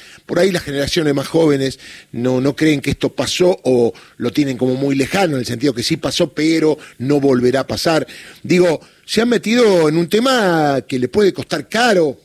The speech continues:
para mucha sociedad que sí está activa, lo vemos todos los veinticuatro de marzo,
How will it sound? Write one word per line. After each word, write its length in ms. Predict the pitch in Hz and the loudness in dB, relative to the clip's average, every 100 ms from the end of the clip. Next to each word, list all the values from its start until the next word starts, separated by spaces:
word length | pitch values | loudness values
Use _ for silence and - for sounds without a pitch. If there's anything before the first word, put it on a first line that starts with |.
| _ - | _ -8
para 220 | 120 127 | -4 0
mucha 380 | 196 233 - 131 | 2 0 -2 -2
sociedad 560 | 147 127 139 156 170 | -2 0 2 2 0
que 120 | - | -4
sí 160 | - 196 | -6 -4
está 160 | 185 131 | -4 -6
activa, 520 | - 165 147 131 117 - - - - | -2 2 2 2 -2 -10 -20 -20 -14
lo 120 | 120 113 | -2 0
vemos 180 | 135 | 0
todos 160 | 120 135 | 0 2
los 80 | 113 | 2
veinticuatro 500 | 110 101 135 123 117 | 0 -2 -2 0 0
de 100 | 131 | 0
marzo, 500 | 143 131 - 151 | 0 -2 0 -2